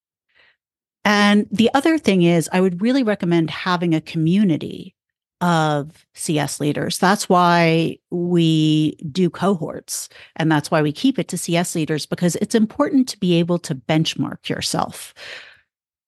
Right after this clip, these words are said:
One of the things that surprised me was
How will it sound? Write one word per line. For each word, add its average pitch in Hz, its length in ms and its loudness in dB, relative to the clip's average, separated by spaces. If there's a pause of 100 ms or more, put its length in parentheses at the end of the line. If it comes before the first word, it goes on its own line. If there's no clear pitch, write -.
(400)
One 208 240 4
of 220 100 2
the 208 100 4
things 190 280 0
that 175 120 0
surprised 196 720 0
me 156 420 0 (340)
was 160 640 -2